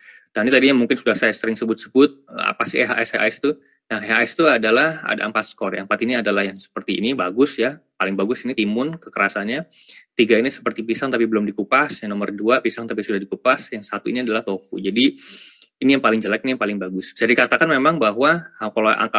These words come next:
empat ini bisa dikatakan sembilan puluh dua persen dia bisa, eh, sexual intercourse yang sukses. Kalau yang tiga dia mungkin hanya delapan puluh persen.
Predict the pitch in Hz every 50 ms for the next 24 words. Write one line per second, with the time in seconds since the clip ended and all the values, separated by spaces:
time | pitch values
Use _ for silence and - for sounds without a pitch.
0 | 107 113 - 131 - 151 170 175 175 160 127 117 - 127 117 113 113 - 135 147
1 | 156 - - - 127 127 123 123 - 131 123 123 117 - 127 - - 170 165 160
2 | 175 165 127 113 - - 160 165 170 - _ _ _ _ _ _ _ _ - 127
3 | 123 120 120 120 117 120 - - 120 - 131 127 123 120 120 - - 143 - -
4 | - 123 117 117 113 113 113 139 127 - - 101 95 - - - _ - _ _
5 | _ _ _ _ _ _ _ - - 127 117 113 113 110 110 110 110 104 113 170
6 | 170 151 151 131 120 156 147 123 123 113 113 107 107 101 101 104 95 101 101 -
7 | - 98 90